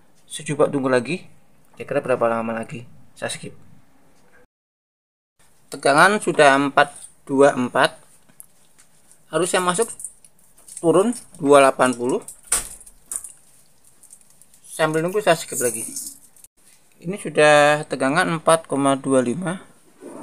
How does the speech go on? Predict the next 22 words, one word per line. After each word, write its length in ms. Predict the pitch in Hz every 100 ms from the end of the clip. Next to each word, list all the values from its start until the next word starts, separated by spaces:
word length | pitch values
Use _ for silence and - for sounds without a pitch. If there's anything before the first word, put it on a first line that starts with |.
| - - _ -
Arus 240 | 151 160
yang 160 | 156 147
masuk 320 | 156 202 - _
dua 560 | - 139 135 160 165 160
ratus 480 | 156 - 180 - -
lima 320 | 151 151 143
puluh 240 | 147 143
lima. 400 | 135 113 120 165 - _ _ _ _ _ _ _
Belum 240 | - 135 135
selesai. 400 | 131 139 147 175 - _ _ _ _ _ _ _ _
Saya 320 | 139 127 135 - -
skip 160 | - 151
lagi. 260 | 127 120 180 - - - - _ _ _ _ _ _ _ _ _ _ _ _ _ _ _ _ _ -
Baterai 400 | 143 139 185 185
empat 240 | 165 151
satu 160 | 143 147
sembilan 400 | 143 131 127 120
belas. 400 | 127 170 - - _ _ _ - - - _ _ _ _ _ _ -
Ampermeter 560 | - 156 151 151 202 180
di 80 | 156
posisi 400 | - 147 135 156
auto, 480 | 135 131 143 196